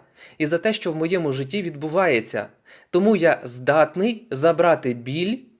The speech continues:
зі свого життя. Тому приходиться з людиною попрощатись. В цей момент наші життєві дороги розійшлись. Звісно, будуть почуття ще декілька місяців, але повірте, болю там буде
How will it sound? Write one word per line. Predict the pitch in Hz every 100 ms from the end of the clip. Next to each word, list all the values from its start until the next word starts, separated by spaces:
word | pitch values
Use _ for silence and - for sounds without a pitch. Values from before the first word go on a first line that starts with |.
| _ -
зі | 165
свого | - 131 127 151
життя. | 156 175 - 131 - -
Тому | 165 208
приходиться | 202 127 160 214 262 233
з | 143
людиною | 120 123 123 151 214 254
попрощатись. | - 139 226 220 - 147 135 127 - - _ _
В | -
цей | - 190
момент | 143 123 170 214 - -
наші | 151 180 - 139
життєві | 135 135 156 120
дороги | 110 123 202 190 135 - _ -
розійшлись. | 123 117 127 - 147 110 - -
Звісно, | 131 185 175 117 107
будуть | 127 240 233 -
почуття | 143 127 175 196
ще | - 131
декілька | 143 156 147 151
місяців, | 151 147 117 - 98 98
але | 165 175
повірте, | 170 147 131 - -
болю | 101 147 226 143
там | 120 120
буде | 156 147